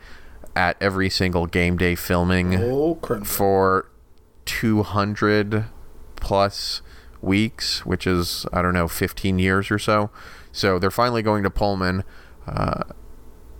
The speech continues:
Speaker 1: but I don't know that that's enough to help them win this game.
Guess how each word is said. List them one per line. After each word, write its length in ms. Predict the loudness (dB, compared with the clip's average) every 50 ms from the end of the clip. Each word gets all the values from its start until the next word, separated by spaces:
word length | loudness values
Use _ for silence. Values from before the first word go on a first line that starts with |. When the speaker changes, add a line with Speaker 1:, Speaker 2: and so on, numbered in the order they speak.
| -18 -18 -18 -18 -18 -18 -18 -18 -20 -20 -20 -14 -6 -2
Speaker 1:
but 720 | 0 0 0 0 -2 -4 -6 -4 -2 -2 -2 -4 -4 -8 -12 -20 -20 -20 -20 -20 -20 -16 -8
I 200 | -4 -2 -2 0
don't 300 | 0 2 2 2 2 0
know 220 | 0 2 2 2 2
that 160 | 2 0 0
that's 360 | 2 0 0 0 -2 -4 -4
enough 480 | -2 -2 0 0 0 0 -2 -6 -12 -12
to 480 | -8 -6 -4 -4 -4 -4 -6 -8 -12 -14 -18 -20 -20 -20 -20 -20 -18 -18 -16 -12 -6
help 280 | -4 -4 -4 -4 -6
them 440 | -6 -6 -6 -6 -6 -8 -10 -12 -14 -18 -20 -20 -20 -20 -20 -20 -20 -20 -20 -16 -10
win 220 | -8 -6 -6 -6 -6
this 180 | -8 -8 -8
game. 360 | -8 -6 -6 -6 -6 -8 -10